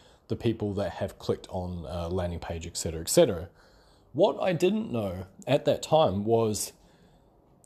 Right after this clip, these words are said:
the pixel will pick up, and of course it will. I don't know why I didn't click to start with, but the pixel will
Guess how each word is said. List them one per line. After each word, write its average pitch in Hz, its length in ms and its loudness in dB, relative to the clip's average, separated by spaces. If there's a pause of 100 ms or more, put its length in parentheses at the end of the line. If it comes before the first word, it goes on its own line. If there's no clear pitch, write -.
(120)
the 135 640 4
pixel 220 400 4
will 151 180 4
pick - 260 -2
up, 147 180 2
and 110 140 -4
of 98 100 -6
course 110 260 2
it 80 80 -8
will. 92 140 -4
I 95 120 -4
don't 98 200 -6
know 92 100 -4
why 95 260 -2
I - 40 -4
didn't 95 160 -4
click - 360 -4 (100)
to 104 100 -10
start 95 260 0
with, 95 120 -8
but 120 100 -4
the 127 60 0
pixel 208 440 2
will 123 460 4